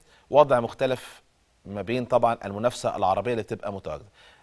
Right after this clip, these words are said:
اه، منافسة قوية، انت بتشوف منتخبات قوية زي المنتخب التونسي، المنتخب ال-، المغربي، المنتخب الجزائري،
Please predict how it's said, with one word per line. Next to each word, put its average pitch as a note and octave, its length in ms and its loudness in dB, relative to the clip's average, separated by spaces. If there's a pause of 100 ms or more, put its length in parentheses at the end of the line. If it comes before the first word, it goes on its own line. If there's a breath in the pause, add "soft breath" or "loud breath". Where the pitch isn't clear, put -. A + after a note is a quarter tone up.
(140 soft breath)
اه، C#3+ 140 12
منافسة A#2 420 0
قوية، D3 300 2
انت D#3 120 -8
بتشوف - 260 -12
منتخبات G#2+ 440 -8
قوية A#2+ 340 -4
زي G#2+ 100 -10
المنتخب F2 360 -10 (160)
التونسي، B2 580 -10
المنتخب E2+ 400 -12
ال-، D#2+ 240 -12 (300 loud breath)
المغربي، A2 720 -4
المنتخب F#2+ 440 -10
الجزائري، F2+ 800 -6